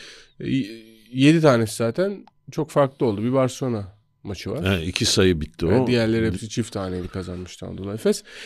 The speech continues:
Speaker 1: Maça da iyi başladı. Öyle de götürdü. Çok da rahat bir galibiyet aldı. Ee,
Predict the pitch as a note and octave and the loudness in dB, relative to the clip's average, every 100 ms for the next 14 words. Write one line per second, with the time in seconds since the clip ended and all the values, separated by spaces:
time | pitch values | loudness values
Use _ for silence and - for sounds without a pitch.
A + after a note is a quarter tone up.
0 | - A2 - B2+ G3+ F3+ C#3 B2 A2+ - | -18 -6 4 8 10 12 10 10 6 4
1 | B2 F3+ G#3 - - D#3 D3 D#3+ E3 D3+ | 4 6 4 0 4 6 8 8 10 10
2 | D3 D#3+ B2 D3 F#3 - D3+ - C#3+ C#3+ | 10 6 8 6 4 0 -4 2 4 6
3 | D3 D3 B2+ A#2 - A2+ A2 G#2+ G#2+ G#2+ | 6 4 0 0 2 2 2 2 2 0
4 | G#2+ G#2+ C#3+ G3 G3 _ _ _ _ _ | -2 0 0 0 -4 _ _ _ _ _
5 | _ _ _ _ - | _ _ _ _ -4